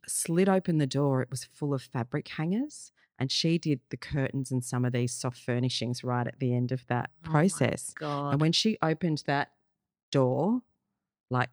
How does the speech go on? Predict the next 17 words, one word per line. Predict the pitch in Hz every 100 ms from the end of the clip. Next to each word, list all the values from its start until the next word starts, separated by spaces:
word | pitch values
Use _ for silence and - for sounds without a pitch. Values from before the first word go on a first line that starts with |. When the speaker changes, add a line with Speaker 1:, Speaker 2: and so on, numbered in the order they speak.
| _
Speaker 1:
my | 151 139 143
eyes | 139 135 135 -
were, | 135 143 147 - _ _ _
<laughs> | _ - - -
were | 262
just | - 277 - -
opened | 170 175 180 175
to | 175
a | 170
Speaker 2:
Lollies. | 160 175 -
Speaker 1:
whole | 185 165 170 170
new | 160 156 151
Speaker 2:
Mm. | 151
Speaker 1:
thing | 233 294
that | 180
I | 165 175
never | 185 185